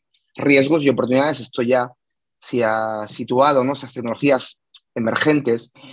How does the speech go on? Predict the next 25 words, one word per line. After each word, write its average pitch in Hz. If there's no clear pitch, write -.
están -
en 151
un 151
proceso 147
de, 151
de 135
aprendizaje 127
en 175
lo 135
que 117
todas 160
las 139
partes 175
estamos 127
viendo, 143
¿no? 139
Cómo, 139
cómo 143
se 127
implementan, 131
pero 131
también 156
puede 175
suponer 165
enfrentarse 143